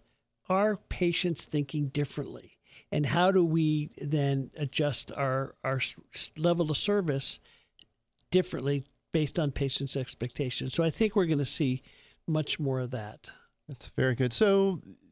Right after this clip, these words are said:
Speaker 2: you're bringing this curriculum into the School of Medicine. You also have the Plus Center that's part of the college. How does this plug into the Plus Center, and where do you see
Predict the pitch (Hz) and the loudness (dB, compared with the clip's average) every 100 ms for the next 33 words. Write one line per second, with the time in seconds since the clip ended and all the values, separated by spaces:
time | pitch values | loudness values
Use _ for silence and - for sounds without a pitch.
0 | _ - 151 147 202 208 202 180 - 170 | _ -2 0 2 2 4 4 2 2 0
1 | 156 156 147 143 131 139 123 - 139 135 | 2 2 4 2 2 0 2 2 4 4
2 | 127 101 - 120 165 - _ _ _ _ | 2 2 0 0 -2 -6 _ _ _ _
3 | 160 202 254 233 165 143 135 - 123 - | 0 2 2 4 4 4 2 4 4 4
4 | - 71 85 - 120 104 - 110 104 104 | 2 0 -2 -4 -2 -2 -2 0 2 2
5 | 104 98 101 - 90 85 - 98 - - | 2 0 -2 0 -4 -4 -8 -6 -8 -8
6 | _ - _ - 254 320 214 - 165 147 | _ -20 _ -4 -2 0 0 4 4 4
7 | - - - 160 147 139 139 131 135 - | 2 -2 -2 4 4 4 2 2 0 0
8 | 123 110 - 117 117 120 131 180 269 254 | 0 2 2 2 2 2 0 0 0 2
9 | 180 - - 147 139 139 135 | 2 2 2 2 4 4 2